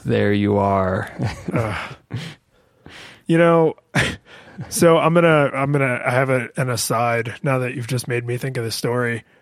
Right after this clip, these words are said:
Speaker 2: which is, uh, I was talking to a friend of mine recently. I'm not sure if he listens to the show, so if he does, hi. Uh, and he said another one of those, like, totally obnoxious platitudes, which is, uh, um,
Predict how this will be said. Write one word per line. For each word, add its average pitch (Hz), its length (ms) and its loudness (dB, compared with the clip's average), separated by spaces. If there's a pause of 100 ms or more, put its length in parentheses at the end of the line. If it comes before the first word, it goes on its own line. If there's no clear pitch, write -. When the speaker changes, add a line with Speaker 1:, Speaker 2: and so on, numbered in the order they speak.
(160)
Speaker 2:
which 131 220 -2
is, 127 180 0
uh, 127 40 0
I 120 200 0
was 127 120 -2
talking 143 240 4
to 135 60 2
a 123 60 0
friend 131 180 0
of 127 60 -2
mine 127 180 2
recently. 123 440 -2
I'm 123 140 -4
not 277 160 -2
sure 302 200 0
if 226 100 -2
he 214 80 0
listens 175 380 0
to - 80 -2
the 143 100 0
show, 123 400 0
so 131 280 -2
if 135 120 -4
he 147 80 0
does, 165 380 2 (100)
hi. 170 420 2 (420)
Uh, 151 240 6 (1000)
and 147 380 2
he - 180 -4
said 170 560 4
another 160 420 4
one 156 160 4
of 151 60 2
those, 147 220 2
like, 135 240 0 (280)
totally 151 380 2
obnoxious 135 580 -2
platitudes, 135 840 -2
which 123 200 -4
is, 127 280 -2
uh, 120 280 -4 (520)
um, 120 320 -4